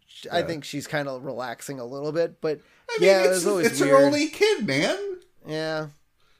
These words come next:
Speaker 2: I mean, I get it. Like, I mean, sh-, you know, parent of an only child, you probably get a little bit more of attached than if you had a second kid.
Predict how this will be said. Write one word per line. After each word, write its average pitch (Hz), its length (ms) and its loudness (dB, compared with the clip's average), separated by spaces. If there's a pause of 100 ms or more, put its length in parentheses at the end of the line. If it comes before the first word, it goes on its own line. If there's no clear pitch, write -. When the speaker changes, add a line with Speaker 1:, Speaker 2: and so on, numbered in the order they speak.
(220)
Speaker 2:
I 202 80 2
mean, 247 140 4
I 233 60 4
get 170 260 4
it. 170 120 4
Like, 156 400 6
I 170 120 6
mean, 175 420 -4
sh-, - 280 -12 (360)
you 214 140 -2
know, 156 400 -2 (340)
parent 160 400 -2
of - 100 -2
an 151 80 -8
only 147 320 -2
child, 143 380 -2
you 139 80 -4
probably 147 320 2
get 135 120 -4
a 127 40 -8
little 131 520 0
bit 120 260 0
more 113 240 -10
of 113 120 -12 (100)
attached - 680 -10
than 131 400 -8 (200)
if 143 200 -6
you 143 80 0
had 135 180 0
a 127 100 -4
second 120 520 -6
kid. 123 560 -6